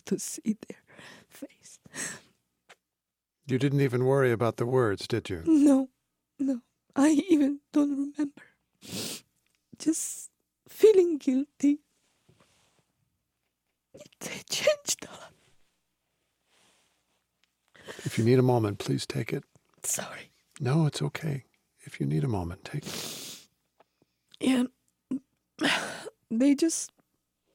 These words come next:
Speaker 1: they doing best to encouraging me, to supporting me, you know. "You didn't do anything wrong." They giving this message.
Speaker 2: They said that?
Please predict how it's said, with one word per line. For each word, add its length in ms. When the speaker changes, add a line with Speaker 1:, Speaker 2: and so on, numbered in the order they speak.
Speaker 1:
they 140
doing 400
best 500
to 120
encouraging 720
me, 220
to 440
supporting 680
me, 280
you 140
know. 240
"You 180
didn't 340
do 380
anything 480
wrong." 220
They 180
giving 440
this 220
message. 460
Speaker 2:
They 180
said 240
that? 340